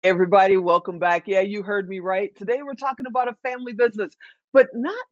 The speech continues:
just a family business, a family business that's helping multiple families. That's right.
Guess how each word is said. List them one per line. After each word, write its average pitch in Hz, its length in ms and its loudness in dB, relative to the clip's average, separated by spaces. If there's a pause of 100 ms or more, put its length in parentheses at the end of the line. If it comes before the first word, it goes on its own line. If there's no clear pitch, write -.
(120)
just 214 640 0
a 175 100 0 (140)
family 233 420 -2
business, 127 540 -8 (280)
a - 80 8
family 269 600 2
business 185 680 2
that's 170 220 -4
helping 208 500 0 (320)
multiple 175 640 0
families. 160 440 0
That's 233 220 2
right. 277 240 4